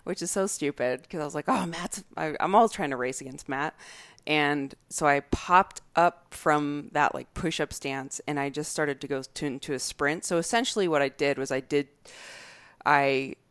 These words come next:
when you, I was almost, like, coming up from a burpee, but instead of, like, coming flat-footed, I came up and just started sprinting into it. So it was too, too fast, too sprinty,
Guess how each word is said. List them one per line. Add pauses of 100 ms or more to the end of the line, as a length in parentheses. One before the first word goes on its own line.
(320)
when
you,
I
was
almost,
like,
coming
up
from
a
burpee, (340)
but
instead
of,
like,
coming
flat-footed,
I (100)
came
up
and
just
started
sprinting
into
it.
So
it
was
too, (220)
too
fast,
too
sprinty,